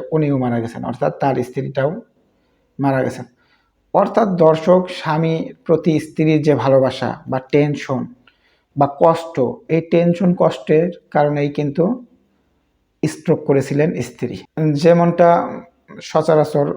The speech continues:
দেখা যায় না, খুব কম সংখ্যক ঘটনায় আমরা এরকম পাই যে স্বামী মারা গেছে, তার এক ঘন্টা পর বা দুই ঘন্টা পর বা আধা ঘন্টা পর স্ত্রীও মারা গেছেন। এমনটা আরও ঘটছে বাংলাদেশে, এরকম নিউজ আছে বেশ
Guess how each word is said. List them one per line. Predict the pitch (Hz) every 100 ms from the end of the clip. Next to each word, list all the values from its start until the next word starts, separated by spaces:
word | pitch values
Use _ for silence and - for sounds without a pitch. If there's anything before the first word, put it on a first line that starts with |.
| - 143
দেখা | 143 139 123
যায় | 127 147
না, | 202 -
খুব | 165 -
কম | 147 147 147
সংখ্যক | 127 135 135 - _ - 139
ঘটনায় | 127 127 123 123
আমরা | 120 123
এরকম | 120 120 127 123
পাই | 120 135 185 _ _ _ _ -
যে | 131 123
স্বামী | - 135 139 135
মারা | 131 127
গেছে, | 127 160 247 - _ _
তার | 131 123 - _ _ _ _ _ _ _ _ _ _ _ _
এক | 147 139
ঘন্টা | 131 127 123
পর | 127 120
বা | 123 123
দুই | 131 127
ঘন্টা | 123 123 120
পর | 120 120
বা | 123
আধা | 123 123
ঘন্টা | 123 120 120
পর | 143 147
স্ত্রীও | - 120 117 110
মারা | 110 113
গেছেন। | - - 131
এমনটা | 151 151 151 139
আরও | 139 151 - - -
ঘটছে | 135 127 - 127
বাংলাদেশে, | 127 123 117 110 - - _ _ _ _ -
এরকম | 131 127 131 123
নিউজ | 123 120 - - _ 117
আছে | - 117 - _ _ _ _ _ _ _ _ _
বেশ | 139 131